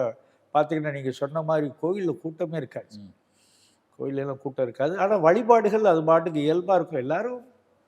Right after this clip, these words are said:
Speaker 1: கும்பிட்றத கும்பிட்டுக்கிட்டு தான் இருப்பாங்க. ஆனா இந்த சித்தர் வழிபாடு, even நம்ம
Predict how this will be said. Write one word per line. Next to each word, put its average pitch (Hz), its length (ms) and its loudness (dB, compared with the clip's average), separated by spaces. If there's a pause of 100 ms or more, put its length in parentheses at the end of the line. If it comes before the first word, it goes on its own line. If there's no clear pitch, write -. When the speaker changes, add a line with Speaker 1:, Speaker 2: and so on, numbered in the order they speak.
(160)
Speaker 1:
கும்பிட்றத 170 420 2
கும்பிட்டுக்கிட்டு 151 460 -4
தான் 139 100 4
இருப்பாங்க. 113 240 -10 (460)
ஆனா 190 200 -4
இந்த 180 220 0
சித்தர் 269 480 -2
வழிபாடு, 170 720 4 (600)
even 220 300 -8 (120)
நம்ம 135 240 -8